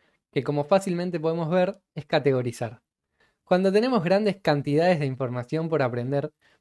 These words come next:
muchas veces dividida o divisible en varios temas y subtemas,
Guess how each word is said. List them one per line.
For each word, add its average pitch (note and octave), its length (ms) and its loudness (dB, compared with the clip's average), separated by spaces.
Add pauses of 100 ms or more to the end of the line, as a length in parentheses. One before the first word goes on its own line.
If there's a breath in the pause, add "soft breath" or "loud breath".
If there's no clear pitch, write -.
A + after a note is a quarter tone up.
muchas D3 280 -4
veces D#3 320 -2
dividida D3 680 0
o C3 100 0
divisible B2+ 600 0
en C#3 100 0
varios C#3 360 -2
temas D#3 300 0
y C#3+ 60 0
subtemas, D#3 640 -4